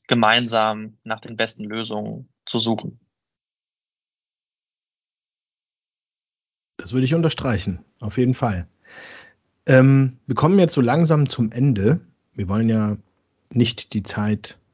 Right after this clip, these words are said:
Speaker 2: nachmachen und unendlich lang reden,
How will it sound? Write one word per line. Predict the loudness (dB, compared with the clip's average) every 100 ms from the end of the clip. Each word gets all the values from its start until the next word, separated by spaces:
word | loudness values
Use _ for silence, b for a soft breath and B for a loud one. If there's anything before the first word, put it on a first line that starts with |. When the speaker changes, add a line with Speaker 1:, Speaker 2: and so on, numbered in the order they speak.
| _ _ -8
Speaker 2:
nachmachen | -4 -2 0 0 0 0
und | 0 0 -2 -12 _ _ _
unendlich | 6 6 6 4 4 4 0 0
lang | 0 0 -2
reden, | -4 0 2 2